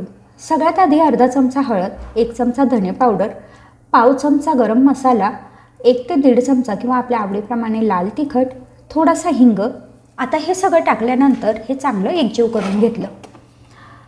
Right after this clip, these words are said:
आता याच्यात तेल कमी वापरलं होतं, त्यामुळे इथे लगेचच मी थोडंसं पाणी टाकून घेतलं आहे, ज्यामुळे हा मसाला अजून छान परतला जाईल.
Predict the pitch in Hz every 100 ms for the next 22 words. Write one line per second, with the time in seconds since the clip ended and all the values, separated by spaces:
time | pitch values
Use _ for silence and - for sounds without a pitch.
0 | - 302 381 311 381 339 320 381 339 311
1 | 320 294 254 262 254 - 262 - 247 262
2 | 285 - - - _ - 262 302 302 254
3 | 277 285 - 269 277 262 226 277 - 214
4 | 226 269 - 269 285 190 175 175 - -
5 | 220 214 262 240 220 269 269 - 202 202
6 | 226 247 269 262 226 247 254 196 196 175
7 | 175 165 -